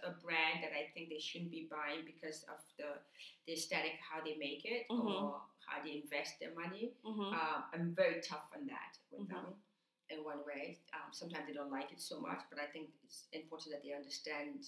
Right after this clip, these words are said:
Speaker 1: that certain things you shouldn't invest in because how it's made.
Speaker 2: Yeah, fast
Speaker 1: Yeah,
Speaker 2: fashion,
Speaker 1: fast
Speaker 2: for
Speaker 1: fashion,
Speaker 2: example. Yeah.
Speaker 1: exactly. They're quite good, actually. And I think you shape from the early on. So I think they're getting an early shaping,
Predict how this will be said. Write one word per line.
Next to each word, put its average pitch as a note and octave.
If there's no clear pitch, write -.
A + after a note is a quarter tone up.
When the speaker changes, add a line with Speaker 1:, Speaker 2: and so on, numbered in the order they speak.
Speaker 1:
that -
certain -
things C#3
you C#3
shouldn't C#3
invest C3+
in E3
because -
how -
it's C#4
made. C4+
Speaker 2:
Yeah, G3
fast D#3+
Speaker 1:
Yeah, D3+
Speaker 2:
fashion, E3
Speaker 1:
fast E3
Speaker 2:
for D#3
Speaker 1:
fashion, -
Speaker 2:
example. -
Yeah. -
Speaker 1:
exactly. -
They're C4+
quite D#4
good, B3
actually. -
And F#3
I F#3
think G#3+
you G3
shape G#3
from F#3
the F3+
early F3+
on. F#3+
So -
I E3
think F#3
they're F3+
getting F3
an D3
early F3
shaping, D#3+